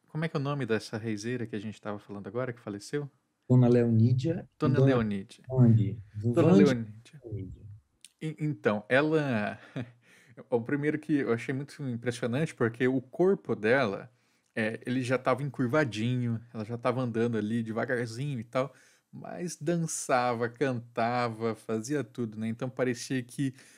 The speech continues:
Speaker 1: o, o terno de reis ali revigorava ela.
Speaker 2: Exatamente. É. Ela falava, "Não, eu só,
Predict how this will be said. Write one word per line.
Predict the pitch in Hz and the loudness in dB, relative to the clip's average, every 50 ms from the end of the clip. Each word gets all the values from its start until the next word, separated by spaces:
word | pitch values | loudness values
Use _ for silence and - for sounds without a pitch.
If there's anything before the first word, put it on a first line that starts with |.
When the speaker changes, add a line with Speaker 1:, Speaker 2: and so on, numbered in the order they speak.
| _ _ _ _ | _ _ _ _
Speaker 1:
o, | - 139 139 - 135 | -2 -2 -2 -2 -6
o | 117 | -10
terno | - _ - 127 127 135 143 143 135 | -8 _ 2 2 2 2 0 -2 -4
de | 127 123 117 | -4 -2 -4
reis | 107 101 113 117 123 127 131 127 117 117 | -2 -2 0 0 0 0 0 0 0 0
ali | 110 107 107 113 117 127 135 143 - - _ _ _ _ | 0 0 0 0 0 2 2 0 0 -4 _ _ _ _
revigorava | - - 135 135 120 127 147 139 147 135 113 107 110 117 127 131 123 107 98 98 | -8 -2 0 0 0 -2 -2 -2 2 2 4 4 4 4 4 2 2 0 -2 -6
ela. | - - - - - _ _ _ _ _ _ _ _ _ _ _ _ _ _ _ _ _ _ _ _ _ _ _ _ _ _ _ _ _ _ _ - | -10 -12 -16 -20 -20 _ _ _ _ _ _ _ _ _ _ _ _ _ _ _ _ _ _ _ _ _ _ _ _ _ _ _ _ _ _ _ -8
Speaker 2:
Exatamente. | 113 107 98 98 95 98 107 127 120 101 87 87 87 - - - _ _ _ _ - | -6 -4 -2 -2 -2 -2 -2 -2 -2 -2 -2 -4 -8 -10 -14 -18 _ _ _ _ -12
É. | 98 95 92 87 87 - _ - | -10 -10 -10 -10 -12 -14 _ -6
Ela | 107 107 113 117 123 123 113 | -2 0 0 2 2 0 0
falava, | 113 - 117 113 113 113 110 113 | 0 0 2 4 4 6 6 6
"Não, | 117 120 120 113 | 6 6 6 6
eu | 113 117 113 | 4 4 2
só, | 113 - - - 147 135 147 165 165 - | 0 -2 -4 -2 0 2 2 2 0 -4